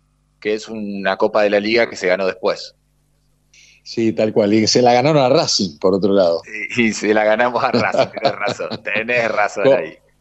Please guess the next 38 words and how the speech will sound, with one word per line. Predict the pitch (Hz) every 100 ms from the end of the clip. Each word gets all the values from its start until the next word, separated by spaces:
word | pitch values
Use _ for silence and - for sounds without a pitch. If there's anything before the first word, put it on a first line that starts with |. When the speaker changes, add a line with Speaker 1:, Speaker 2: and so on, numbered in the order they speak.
| _ _
Speaker 2:
con, | - 139 135 131
con | 135 135
Domingos, | 135 139 170 143 123 110
con | 123 110
Fede, | 165 175 170 131
que, | 131 120 104
Speaker 1:
Sí. |
Speaker 2:
que | 117
vive | 131 135
acá | 123 127
cerca | - 135 123
de | 113
mi | 113
casa. | 92 85 101
Speaker 1:
Sí, |
sí, | 95 92 92
Speaker 2:
Y |
Speaker 1:
sí, | 101
Speaker 2:
ahora, | 101 117 113
Speaker 1:
sí. | 101
Speaker 2:
ahora | 113 127
está | 117 123
muy | 120 120
bien | 120 113
el | 104
Estudiantes. | - 101 92 85 78 85 - _ _ _ - -
Speaker 1:
Ajá, | 98 95 135
Speaker 2:
Eh, | 135 127 120 120
Speaker 1:
así | 117
es. | 117 113 -
Speaker 2:
bueno, | 190 196 156 - _
te | 175 147
quiero | 247 254
preguntar | 190 156 143 135 185
esto. | 143 95 - 113 110 - _ -
¿Cómo | 214 233
estás | 175 214 165
viendo? | 160 190 208 214 220 214 202